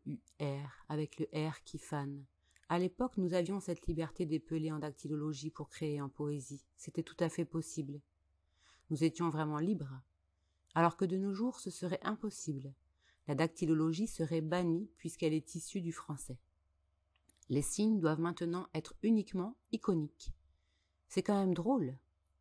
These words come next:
alors qu'il s'agit justement de poésie, et donc de liberté d'expression.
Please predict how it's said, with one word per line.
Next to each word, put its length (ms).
alors 220
qu'il 120
s'agit 380
justement 640
de 140
poésie, 640
et 60
donc 380
de 100
liberté 460
d'expression. 560